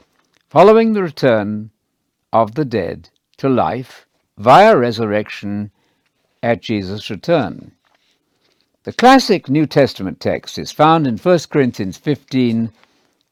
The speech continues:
verse twenty-three. I quote, "The Christians will be resurrected at Christ's coming."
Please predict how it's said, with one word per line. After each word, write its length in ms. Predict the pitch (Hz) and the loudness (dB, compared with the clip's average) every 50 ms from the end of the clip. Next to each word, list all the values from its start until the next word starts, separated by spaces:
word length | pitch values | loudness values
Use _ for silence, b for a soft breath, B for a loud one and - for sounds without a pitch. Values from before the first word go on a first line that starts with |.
| _ _ | _ _
verse 220 | 110 120 117 107 - | -4 -4 -4 -4 -4
twenty-three. 840 | - - 113 98 - 104 90 - - 147 127 104 82 - - - _ _ _ _ _ _ _ _ _ _ _ _ - | -6 -6 -6 -6 -6 -10 -12 -8 -4 -4 -2 -2 -4 -8 -12 -16 _ _ _ _ _ _ _ _ _ _ _ _ -12
I 120 | 95 110 | -10 -10
quote, 480 | - - - 101 71 - - _ _ _ _ _ _ _ _ _ _ _ _ _ _ _ _ | -8 -8 -6 -6 -6 -8 -12 _ _ _ _ _ _ _ _ _ _ _ _ _ _ _ _
"The 80 | - - | -20 -10
Christians 580 | - - 180 185 - - - 151 143 139 - | -2 0 0 0 0 -2 -4 -4 -4 -4 -4
will 120 | 110 101 82 | -6 -6 -6
be 120 | 78 92 | -6 -8
resurrected 840 | 90 85 104 127 135 113 113 117 117 110 107 - - 110 98 92 - _ _ _ _ _ _ _ _ _ _ _ _ _ - | -6 -2 0 0 0 0 0 -2 -2 -2 -2 -4 -8 -10 -10 -10 -14 _ _ _ _ _ _ _ _ _ _ _ _ _ -6
at 180 | 107 104 - | -6 -6 -6
Christ's 480 | - - 107 80 78 73 - - - - | -6 -4 -4 -2 -4 -6 -10 -14 -18 -12
coming." 520 | - - 165 170 147 101 69 50 - - | -6 -2 -2 -2 -2 -4 -6 -10 -14 -20